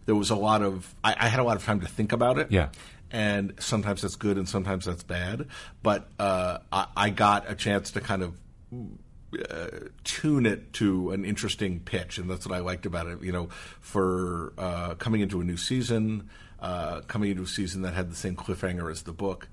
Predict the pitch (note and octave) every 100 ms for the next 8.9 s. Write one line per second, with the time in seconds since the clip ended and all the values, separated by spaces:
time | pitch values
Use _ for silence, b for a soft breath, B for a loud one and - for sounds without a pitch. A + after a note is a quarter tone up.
0 | B B B - G2+ F#2 - G2 F#2 F2+
1 | F2 F2 A2+ A2 C3 A2 F#2+ F#2+ F#2 E2+
2 | - - - - - - F2+ F2+ F#2 F2+
3 | F2 F2 F2 F2 F2 D#2+ - - - F#2+
4 | - - - F2+ - F2 D#2+ F2+ G#2 F2+
5 | - F2+ E2+ E2+ F#2 F2 E2+ E2 E2 F2
6 | E2+ E2+ - - F2 E2+ - F2 D#2 -
7 | B B B - F#2+ E2+ E2+ - - F#2+
8 | F2+ F2 F2+ F2+ E2+ F#2 F2+ F2